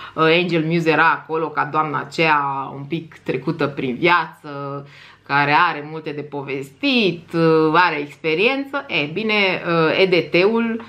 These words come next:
este varianta mai, uh, tinerică a acelei, uh, doamne de care v-am vorbit eu. Bun, um, la Hermes, ne întoarcem la Hermes, că am zis că am două.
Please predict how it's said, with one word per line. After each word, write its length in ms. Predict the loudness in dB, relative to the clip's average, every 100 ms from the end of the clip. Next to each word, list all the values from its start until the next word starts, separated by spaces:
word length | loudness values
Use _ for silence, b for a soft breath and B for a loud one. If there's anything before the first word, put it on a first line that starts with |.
| B B B
este 720 | 2 4 2 0 2 4 4 2
varianta 480 | 0 0 -4 -2
mai, 440 | 0 2 2 2 0
uh, 200 | 0 -4
tinerică 920 | -4 -2 -2 -4 -4 -4 -2 -4 -8 -16 -20 _ -20 _ -20 -12
a 420 | -2 2 2 0 -6 B B
acelei, 640 | -4 -4 -4 -4 -2 -4 -6
uh, 80 | -6
doamne 380 | -2 -2 -2 -4
de 140 | -4 -4
care 200 | -2 -2
v-am 220 | -4 -4
vorbit 400 | -4 -6 -10 -12
eu. 100 | -18 -20 -20 B B B B B
Bun, 380 | -10 -2 2 2
um, 800 | 0 -8 0 4 4 4 2 -2 -6 B B B -20 _ -20 -2
la 180 | 2 4 2
Hermes, 400 | -2 -2 -2 -2
ne 80 | -6
întoarcem 320 | -4 -2 0
la 60 | 0
Hermes, 300 | 0 -4 -4
că 100 | -4
am 80 |
zis 120 | -4 -2
că 100 | 0
am 160 | 0
două. 460 | 0 0 2 2